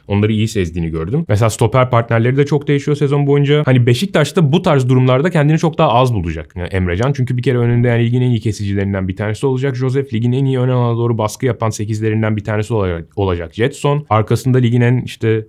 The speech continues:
kariyerli ve dominant olmasını bekleyebileceğimiz stoperlerinden bir tanesi olacak. Böyle takım arkadaşlarıyla Emre Can biraz daha rahat edecektir bence her şeyden önce. Hani sol bek performansı tabii ki çok önemli olacak. Çünkü Rıdvan gitti mi, gidemeyecek mi falan.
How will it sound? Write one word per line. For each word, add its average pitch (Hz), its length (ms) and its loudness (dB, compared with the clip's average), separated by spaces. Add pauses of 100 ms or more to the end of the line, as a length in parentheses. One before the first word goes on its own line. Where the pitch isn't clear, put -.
(120)
kariyerli 110 540 2
ve 104 280 -2
dominant 110 400 2
olmasını 104 360 -4
bekleyebileceğimiz 101 580 -2
stoperlerinden 98 640 -4
bir 92 60 -6
tanesi 107 340 -4
olacak. 131 360 -4 (260)
Böyle 135 320 2
takım 135 240 -2
arkadaşlarıyla 127 640 0
Emre 135 160 2
Can 143 200 2
biraz 131 200 2
daha 143 120 2
rahat 127 260 2
edecektir 85 500 -6
bence 82 240 -12
her 87 120 -10
şeyden 85 300 -8
önce. 90 340 -6
Hani 143 120 2
sol 165 280 2
bek 156 140 2
performansı 135 560 0
tabii 98 120 -2
ki - 60 -12
çok 98 160 -2
önemli 87 280 -4
olacak. 85 320 -6 (120)
Çünkü 92 140 -6
Rıdvan 92 320 -4
gitti 92 220 -8
mi, 90 300 -6
gidemeyecek 90 520 -4
mi - 60 -12
falan. 87 280 -8